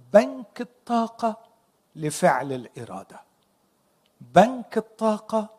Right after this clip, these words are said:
لفعل الإرادة. إرادة من؟ إرادة الله. إذا استعملت جسدي لفعل إرادتي فأنا عابد لنفسي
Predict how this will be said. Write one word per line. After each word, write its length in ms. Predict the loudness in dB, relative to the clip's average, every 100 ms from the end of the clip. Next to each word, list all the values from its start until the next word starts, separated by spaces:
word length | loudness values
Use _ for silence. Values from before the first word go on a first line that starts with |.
| _
لفعل 560 | -6 4 6 4 0 -10 -20 _ _ _ _ _ _
الإرادة. 680 | -10 -8 -10 -12 -14 -20 -20 _ -2
إرادة 320 | 0 0 -4 -6
من؟ 300 | -6 -6 -12 -20 _ _ _ _ _ _ _ _
إرادة 420 | -10 -8 -8 -10 -16 -20
الله. 320 | -20 -20 -20 _ _ _ _ _ _ _ _ _ _ _ _
إذا 180 | 0 2
استعملت 1040 | -2 -2 -2 -2 2 2 2 -2 -12 -20 _ _ _ -20
جسدي 720 | -6 -6 -6 -10 -16 -20 -20 _ _ _ _ _ _
لفعل 720 | -16 -14 4 6 6 -2 -8 -10 0
إرادتي 840 | 4 6 6 4 -10 -14 -14 -14 -16 _ _
فأنا 600 | -14 -12 4 4 6 0
عابد 920 | -2 0 2 2 0 -4 -4 -8 -10 -20 _
لنفسي 600 | -16 -14 -14 -14 -16 -18